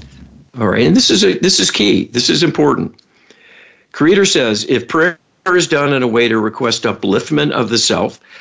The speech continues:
this will help to foster development of inner wisdom. If one prays for guidance and for healing and protection, there will be multiple benefits, enabling them to live their life in a better and more effective fashion.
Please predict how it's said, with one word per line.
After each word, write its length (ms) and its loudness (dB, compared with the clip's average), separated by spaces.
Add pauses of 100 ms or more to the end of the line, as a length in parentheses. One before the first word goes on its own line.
(160)
this 260 0
will 140 4
help 240 0
to 80 -2
foster 480 -2
development 720 0
of 100 0
inner 260 2
wisdom. 520 -2 (480)
If 180 0
one 220 2 (340)
prays 320 2
for 160 -2
guidance 600 -2
and 120 -4
for 180 -4
healing 460 0
and 120 -2
protection, 580 -4
there 220 2
will 180 2
be 160 0
multiple 460 0
benefits, 680 -2 (300)
enabling 480 2
them 160 0
to 140 0
live 220 -2
their 140 2
life 260 -2
in 120 -2
a 60 -2
better 360 0
and 100 0
more 220 2
effective 480 -2
fashion. 560 -4